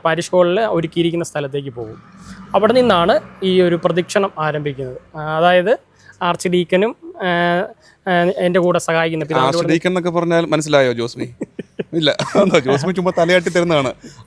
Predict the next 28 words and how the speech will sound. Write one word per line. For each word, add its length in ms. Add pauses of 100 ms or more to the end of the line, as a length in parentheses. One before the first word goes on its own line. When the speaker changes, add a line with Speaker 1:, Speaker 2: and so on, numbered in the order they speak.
Speaker 2:
ആർച്ച് 240
ഡീക്കൻ 240
എന്താണെന്ന് 360
പറഞ്ഞു 220
കൊടുക്കുക. 520
Speaker 1:
വികാരി 400
ജനറൽ 440
ആയിരിക്കുന്ന 440 (140)
ഒരാൾ 240 (240)
നമ്മുടെ 240 (100)
കൂടെ, 200
അതായത് 280 (200)
പട്ടത്തിൻ്റെ 460
കൂടെ 280
നിന്ന് 220 (180)
പിതാവിനെ 400
സഹായിക്കാനായിട്ട്, 840 (460)
ആ, 40 (460)
ഇത്, 80 (120)
അതായത് 320 (340)
ഈ 40 (160)
ആർച്ച് 260
ഡീക്കനാണ് 460
അഭ്യർത്ഥിക്കുന്നത്, 680
പിതാവിനോട് 520 (440)
ഈ 100
പട്ടം 300
നൽകണമെന്ന് 600